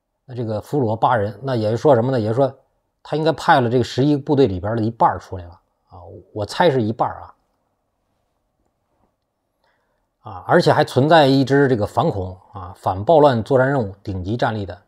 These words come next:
啊，那就是受菲律宾特种作战司令部管辖的啊，隶属于非情报联队的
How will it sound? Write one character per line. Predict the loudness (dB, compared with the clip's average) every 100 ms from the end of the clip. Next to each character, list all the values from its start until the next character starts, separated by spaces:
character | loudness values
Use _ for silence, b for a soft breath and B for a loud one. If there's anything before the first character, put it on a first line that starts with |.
| _
啊， | -18 -10
那 | -4
就 | -2
是 | -4
受 | 0 0 2
菲 | 0
律 |
宾 | 0 -2 -6 _
特 | -16 -2 -2
种 | -2 -8
作 | -8 -6
战 | -6
司 | -6
令 | -4
部 | -6
管 | -8 -14
辖 | -20
的 | -20 _ _ _ _ _ _ _ _
啊， | -20 -10
隶 | -6
属 | -4 -4
于 | -6
非 | -2 -2 -2 -8 -14
情 | -10 -8 -4
报 | -4 -4
联 | -12 -14 -8
队 | -8 -8
的 | -10